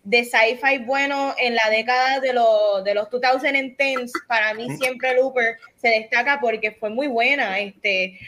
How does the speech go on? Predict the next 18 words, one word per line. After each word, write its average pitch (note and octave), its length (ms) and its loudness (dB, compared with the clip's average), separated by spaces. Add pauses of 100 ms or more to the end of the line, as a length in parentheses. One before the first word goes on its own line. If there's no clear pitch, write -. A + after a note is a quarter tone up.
(140)
porque B3+ 320 2
cuando B3 340 0
tú B3+ 140 -4
coges D4+ 400 2
algo C#4 460 0
que A3+ 100 -2
está A3+ 300 0
ya B3+ 260 0
t-, C4+ 80 -8 (140)
tan C4 260 0
trillado B3 720 2
como G#3 260 -2
lo G3+ 180 0
que G#3 260 -4
es A#3 100 -6
el B3 220 -6
time A#3+ 420 -2
travel A3 520 0